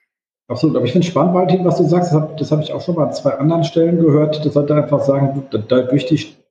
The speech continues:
die strengen Vorgaben von amp muss ich halt intern weniger Kämpfe ausfechten, weil es halt einfach in der Vorgabe steht, da muss man nicht diskutieren. Das macht natürlich das Leben ein bisschen einfacher. Ähm,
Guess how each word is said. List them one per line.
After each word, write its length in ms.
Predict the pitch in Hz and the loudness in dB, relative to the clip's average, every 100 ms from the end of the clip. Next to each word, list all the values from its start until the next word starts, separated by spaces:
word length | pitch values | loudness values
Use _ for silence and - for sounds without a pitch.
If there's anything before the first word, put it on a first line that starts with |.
| - | -12
die 60 | 113 | -10
strengen 360 | - 139 139 139 | -4 0 2 2
Vorgaben 640 | 135 143 139 135 131 127 | 2 2 2 2 2 -2
von 360 | - 110 110 - | -2 0 0 2
amp 280 | 131 196 - _ _ _ _ - | 0 0 -6 _ _ _ _ -4
muss 220 | 139 135 | 0 2
ich 120 | - | 2
halt 160 | 135 135 | 2 2
intern 400 | 160 151 127 120 | 2 2 2 2
weniger 320 | 131 131 113 | 2 4 2
Kämpfe 380 | - 147 - 113 | 2 0 0 0
ausfechten, 580 | 107 - 123 120 139 123 | 0 0 0 0 0 2
weil 280 | 120 120 | 2 2
es 200 | 120 - | -2 -2
halt 220 | 110 110 - | 0 0 -2
einfach 320 | 117 110 110 | -8 -10 -8
in 80 | 117 | -8
der 80 | |
Vorgabe 460 | 107 135 127 107 104 | -4 -2 0 0 0
steht, 200 | 107 107 | -2 -4
da 60 | 104 | -4
muss 220 | 107 - | -6 -8
man 160 | 110 | -8
nicht 180 | 113 - | -6 -4
diskutieren. 640 | 120 - - 156 98 - - - | -2 -2 0 0 0 -2 -6 -6
Das 280 | 110 104 - | -4 -4 -4
macht 200 | 120 - | -4 -2
natürlich 360 | 120 - 117 - | -2 -2 -4 0
das 260 | 117 - | -2 0
Leben 240 | 117 135 123 | 2 2 2
ein 100 | 107 | 0
bisschen 280 | 107 117 104 | -2 -4 -6
einfacher. 600 | 113 - 135 175 180 - - - - _ | -6 -2 0 2 0 -4 -16 -20 -20 _
Ähm, 480 | 127 127 127 123 123 | 2 4 4 4 2